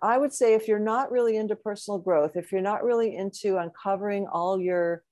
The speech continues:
buttons and your triggers and being the best version of you that you can be in this life, then don't open your relationship. Just stay with monogamy because it's certainly less triggering for the most part.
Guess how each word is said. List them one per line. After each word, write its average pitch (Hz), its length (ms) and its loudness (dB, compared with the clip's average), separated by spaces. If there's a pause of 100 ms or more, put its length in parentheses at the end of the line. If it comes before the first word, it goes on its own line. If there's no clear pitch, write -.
(340)
buttons 196 560 0
and 156 140 -2
your 147 120 -4
triggers 190 680 0
and 156 220 -8
being 202 200 0
the 196 60 0
best 175 260 -2
version 175 320 -2
of 160 140 -6
you 170 160 0
that 160 180 0
you 170 100 -2
can 170 180 -8
be 165 180 0
in 196 100 2
this 202 200 -4
life, 208 380 2
then 170 260 -4 (360)
don't 196 220 4
open 175 240 0
your 156 100 0
relationship. 147 640 -2
Just 180 220 -2
stay - 220 4
with 262 180 6
monogamy 202 540 6
because 175 480 2 (360)
it's 180 280 -6 (320)
certainly 247 420 4
less 185 260 4
triggering 160 520 0
for 160 100 -2
the 147 80 0
most 147 300 -4
part. - 260 -2